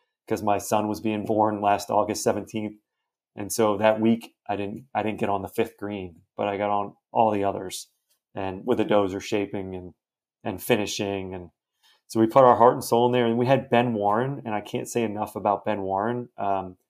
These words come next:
Artisan Golf, uh, that's his company, but he works a lot in Japan,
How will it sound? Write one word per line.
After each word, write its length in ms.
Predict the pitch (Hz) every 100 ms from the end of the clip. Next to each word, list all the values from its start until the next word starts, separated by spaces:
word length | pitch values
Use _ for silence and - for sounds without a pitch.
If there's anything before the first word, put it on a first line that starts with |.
| _ _ _ _ _ -
Artisan 540 | 127 117 113 - 110
Golf, 540 | 104 104 107 104 - - _ 120
uh, 120 | 98
that's 240 | 104 107
his 160 | 113 104
company, 460 | - 104 107 104 101
but 160 | 98
he 100 | 101
works 240 | 110 107 -
a 40 |
lot 180 | 104 107
in 80 | 92
Japan, 680 | 90 - 95 95 107 131